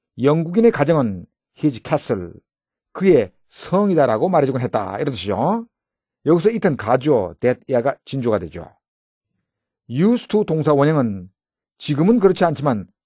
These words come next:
과거에는 뭐뭐 하곤 했다. 이런 뜻이죠. In as far as this saying create the impression that, 이 말이, 즉 영국인의 가정은 그의 성이다라는 이 말이죠.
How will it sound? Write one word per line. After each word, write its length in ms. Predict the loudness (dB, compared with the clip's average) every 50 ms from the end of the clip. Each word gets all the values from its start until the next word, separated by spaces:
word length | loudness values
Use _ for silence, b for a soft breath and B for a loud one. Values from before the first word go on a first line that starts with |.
| _ _
과거에는 580 | -6 -4 -2 0 0 0 0 0 0 -2 -4
뭐뭐 220 | -4 -4 -4 -4 -4
하곤 220 | -6 -6 -6 -8
했다. 280 | -6 -4 -4 -4 -4 -4
이런 120 | -6 -8
뜻이죠. 540 | -10 -10 -10 -8 -6 -4 -4 -4 -4 -6 -8 -14 _ _ _ _ _ _ _ _ _ _ _ _ _ _ _ _ _ _ _ _ _ _ 0
In 220 | 2 4 4 4 4
as 240 | 2 2 0 0 -2
far 360 | -4 0 2 4 4 4 4 4
as 180 | 2 0 0 0
this 200 | 0 -2 -2 -2
saying 460 | -2 0 2 2 2 0 -2 -6 -8 _ _ _ _ _ -8
create 400 | 0 4 4 4 4 2 -2 -18 _ _ _ _ _ _ _ -20
the 440 | -20 -18 -8 -4 -2 -2 -4 -4 _ _ _ -12
impression 440 | -10 -4 -2 0 0 0 -2 -4 -2
that, 180 | -2 -4 -4 _ _ -16 -16 -16 B B B B B B _ _ _ _ _ _ _ _ _ _ _ _ _ _ _
이 180 | -4 0 0 2
말이, 520 | 2 2 2 0 -2 -4 -4 -6 -10 -16 _ _ _ _ _
즉 180 | -8 -8 -8 -8 _ _ _ _ _ _ 0
영국인의 500 | 2 2 2 0 -2 -4 -2 0 0 0
가정은 440 | 0 -2 0 0 0 -2 -2 -6 -10 _ _ _ _
그의 240 | -2 0 2 2 0
성이다라는 580 | -2 -6 -8 -2 0 2 2 2 0 -2 -4 -6
이 120 | -6 -4 -2
말이죠. 640 | 0 0 -2 -2 -6 -6 -4 -4 -4 -4 -6